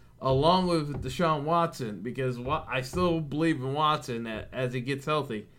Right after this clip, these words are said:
Like, but Mah-, Mahomes made a play today, uh, for a touchdown that you'd swear that was Aaron Rodgers out there playing. Uh,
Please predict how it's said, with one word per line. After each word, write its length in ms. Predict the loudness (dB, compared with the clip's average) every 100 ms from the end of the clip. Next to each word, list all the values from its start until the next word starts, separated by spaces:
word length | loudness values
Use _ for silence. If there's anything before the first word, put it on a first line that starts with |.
| -20 -20 -2
Like, 200 | 0 2
but 200 | 0 0
Mah-, 180 | -2 -2
Mahomes 480 | 2 4 6 4
made 220 | 4 4 2
a 40 |
play 360 | 0 0 2 2
today, 540 | 0 -2 -2 -4 -6 -8
uh, 120 | -6
for 160 | 0 -2
a 60 |
touchdown 560 | 0 -2 -2 -4 -4 -6 -12 -20 -6
that 300 | -2 -2 -4 -16 -8
you'd 440 | -2 6 6 6
swear 420 | 0 4 6 6
that 140 | 6 4
was 180 | 4
Aaron 240 | 4 4 6
Rodgers 440 | 6 6 4 -2
out 220 | -4 -4
there 160 | -4 -6
playing. 440 | -4 -4 -2 -4 -10 -20 -20 -20 -10
Uh, 340 | -2 0 0